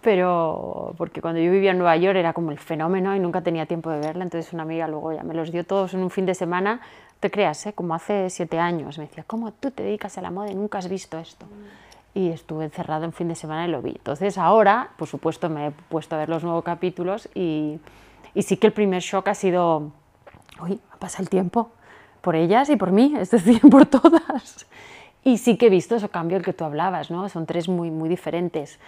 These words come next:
Speaker 1: Eh, yo creo que es lo importante, cuando tú, hay gente que cuando empieza a hacerse retoques estéticos y no te pones en buenas manos o, o te dejas, yo creo que hay, hay, hay personas que,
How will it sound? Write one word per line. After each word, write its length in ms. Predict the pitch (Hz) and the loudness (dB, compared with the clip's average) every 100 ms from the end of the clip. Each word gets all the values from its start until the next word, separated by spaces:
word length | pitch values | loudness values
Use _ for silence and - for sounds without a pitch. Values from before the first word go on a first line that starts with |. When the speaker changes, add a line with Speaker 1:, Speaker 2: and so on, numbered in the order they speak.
| - - - - 180 165 165 | -20 -20 -10 -4 -2 -2 -2
Speaker 1:
Eh, 880 | 165 165 160 160 156 156 - - - - - - - - _ _ | -4 -4 -4 -6 -8 -8 -10 -12 -14 -14 -16 -20 -18 -20 _ _
yo 80 | - | -20
creo 100 | _ | _
que 80 | 214 | -16
es 80 | 220 | -6
lo 100 | 226 | -2
importante, 600 | 226 202 170 180 190 185 160 | -2 -4 -6 -6 -6 -6 -10
cuando 300 | 170 170 170 - - - | -10 -10 -12 -16 -20 -12
tú, 320 | 208 226 214 | -6 -6 -4
hay 100 | - | -8
gente 340 | 190 226 214 240 | -8 -6 -6 -6
que 120 | 220 | -8
cuando 220 | 190 180 | -8 -8
empieza 260 | 175 190 240 | -8 -8 -8
a 20 | |
hacerse 320 | - 240 - | -8 -8 -8
retoques 440 | 220 190 226 220 | -8 -6 -6 -6
estéticos 600 | 208 - 208 190 - 175 | -10 -10 -10 -10 -10 -8
y 40 | 180 | -8
no 120 | 175 | -8
te 80 | 220 | -8
pones 320 | 226 240 226 | -6 -8 -6
en 100 | 208 | -6
buenas 300 | 196 190 185 | -6 -6 -6
manos 380 | 202 196 156 - - - - - - _ _ _ | -6 -6 -8 -12 -20 -20 -20 -20 -20 _ _ _
o, 180 | 208 - | -8 -6
o 140 | 202 196 | -6 -4
te 160 | 180 | -4
dejas, 520 | 180 214 269 254 - - - | -4 -4 -4 -4 -8 -16 -10
yo 100 | 208 | -6
creo 180 | 226 247 | -4 -4
que 180 | 254 - | -6 -6
hay, 160 | 220 - | -10 -10
hay, 120 | - - | -10 -10
hay 60 | 208 | -8
personas 460 | 240 233 240 254 247 | -8 -6 -6 -6 -8
que, 220 | 214 | -12